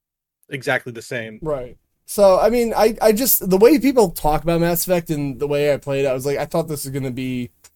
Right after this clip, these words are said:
Speaker 2: like, a little more expansive. And that's not a bad thing. I was actually kinda happy with how it was paced and everything
Speaker 1: Yeah,
Speaker 2: else.
Speaker 1: no.
Speaker 2: Um,
Speaker 1: I think that's what I like about it too, is, like,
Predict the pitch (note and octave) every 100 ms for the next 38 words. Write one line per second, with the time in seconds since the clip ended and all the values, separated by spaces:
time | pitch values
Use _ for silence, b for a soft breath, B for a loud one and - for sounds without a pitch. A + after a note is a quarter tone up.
0 | _ _ _ _ _ - B2 A2+ D#3 A#3
1 | C4 B3+ B3+ C4 A#3 - _ _ _ _
2 | _ _ A#3 - - C#4 B3+ D#4 C4+ -
3 | F#3 A3 G3 A#3 A#3 F3+ D#3 C#3 D3+ E3
4 | D3 D#3 D#3 E3 E3 F3 D#3 D#3+ C#3+ C#3
5 | C#3 C3+ B2+ C3+ C3 A#2+ - C3 B2+ -
6 | C3 B2+ B2 A#2+ A#2 - - _ _ _
7 | _ - C#3+ C#3+ C#3 C3 A3 C4+ B3+ G#3+
8 | - G#3 D3 C#3 C#3 D3+ D3+ C#3 - D3+
9 | C#3+ C3+ B2